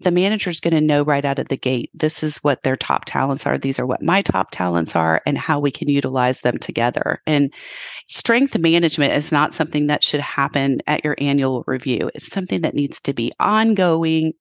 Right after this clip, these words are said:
all the time, individualized, and again, based on their talents and what their needs are right now.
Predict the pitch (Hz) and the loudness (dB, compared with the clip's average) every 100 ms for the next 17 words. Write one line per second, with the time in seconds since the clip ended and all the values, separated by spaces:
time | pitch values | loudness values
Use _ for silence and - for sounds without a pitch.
0 | _ - 220 233 208 170 - 147 147 143 | _ -8 -2 2 2 0 -2 -2 0 2
1 | 143 - - - - 226 220 190 160 151 | 0 -2 -16 -20 0 2 4 2 0 0
2 | 151 147 143 147 - 160 147 143 - 147 | 0 2 2 2 0 0 2 0 0 -4
3 | - 160 135 143 143 - 160 160 143 143 | 0 0 2 0 0 0 0 2 0 -2
4 | - 143 156 196 - 208 220 214 185 160 | -2 0 2 0 2 2 2 0 2 2
5 | 170 - - - 131 127 131 113 | 2 0 -2 0 -4 -2 -2 -4